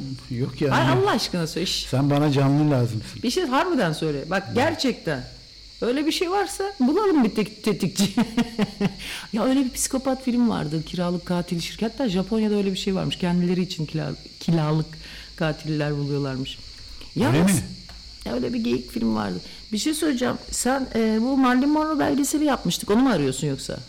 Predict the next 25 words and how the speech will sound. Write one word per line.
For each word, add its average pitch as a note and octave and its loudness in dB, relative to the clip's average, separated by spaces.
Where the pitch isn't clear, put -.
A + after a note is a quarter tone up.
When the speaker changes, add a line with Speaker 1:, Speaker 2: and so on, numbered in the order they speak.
Speaker 1:
Yo. C#3+ 2
Speaker 2:
Ha, G3 2
onu C#4 0
soracağım. F3 -2
Şimdi B3+ 2
bu C4+ 0
kadıncağızı C#4 0
öldürdüler A#3+ 2
deniyor A#3+ 2
ya D3+ 0
bu D3 0
Kennedy'nin E3 0
Speaker 1:
Hı. C3 -4
Speaker 2:
biraderi. C#3 0
Speaker 1:
Evet. A#2 -8
Speaker 2:
Ondan D#3+ -4
sonra D#3+ -6
onlar A#3+ 0
böyle A#3+ 2
işte, A3 -2
e, C#3+ -2
Nat F#3+ 0
King G#3 0
Cole A3+ 2
muydu D#3 2